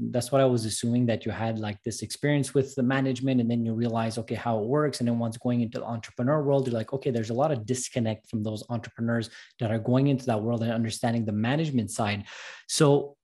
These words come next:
because our listeners are highly entrepreneurs, and that's the community that we serve over here, what are some of the biggest, not misconceptions, but potholes that you think entrepreneurs fall into when it comes to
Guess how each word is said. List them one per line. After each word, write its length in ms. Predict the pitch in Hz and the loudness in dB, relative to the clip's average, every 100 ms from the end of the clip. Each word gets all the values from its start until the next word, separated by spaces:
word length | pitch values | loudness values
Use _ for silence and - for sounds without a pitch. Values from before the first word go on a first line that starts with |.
| - | -6
because 320 | 135 135 226 240 | 0 2 4 4
our 220 | 156 139 | 8 8
listeners 720 | 139 147 - 135 120 113 113 - | 8 6 4 6 6 4 0 0
are 360 | 117 117 113 - | 0 2 0 -2
highly 440 | - 147 143 131 | 2 4 4 4
entrepreneurs, 880 | 120 117 110 117 113 117 117 113 117 | 2 -2 -4 -2 0 2 2 0 -4
and 380 | 123 113 110 | -4 -2 -2
that's 240 | 113 113 - | -2 -4 -4
the 120 | 113 | -6
community 420 | - 120 120 120 | -2 2 4 4
that 180 | 117 104 | 2 0
we 100 | 110 | -4
serve 320 | - 208 240 | -6 -4 0
over 220 | 185 117 | 2 4
here, 460 | 107 113 117 120 120 - _ _ _ | 2 2 4 2 -2 -16 _ _ _
what 180 | 147 269 | 2 4
are 100 | 349 | 4
some 380 | - - 208 214 | 2 4 4 4
of 120 | 165 | 4
the 80 | 135 | 2
biggest, 840 | 104 131 151 160 127 107 - - _ _ _ _ - | 4 4 6 8 6 4 -4 -6 _ _ _ _ -4
not 240 | 151 226 311 | 2 4 6
misconceptions, 960 | 233 233 170 135 - 160 - 135 117 | 6 6 4 4 4 2 4 4 4
but 320 | 110 127 127 - | 4 2 0 2
potholes 640 | - 196 160 151 127 113 | 6 6 6 4 4 4
that 160 | 123 127 | 2 2
you 140 | 120 | 0
think 320 | 117 151 139 - | 2 2 2 2
entrepreneurs 500 | 127 - - 135 - | -2 -2 0 0 2
fall 260 | 135 120 | 4 4
into 280 | 135 139 139 | 4 2 2
when 200 | 120 117 | 4 4
it 120 | 117 | 0
comes 340 | - 170 160 - | 0 0 0 0
to 320 | 135 123 123 | 2 2 0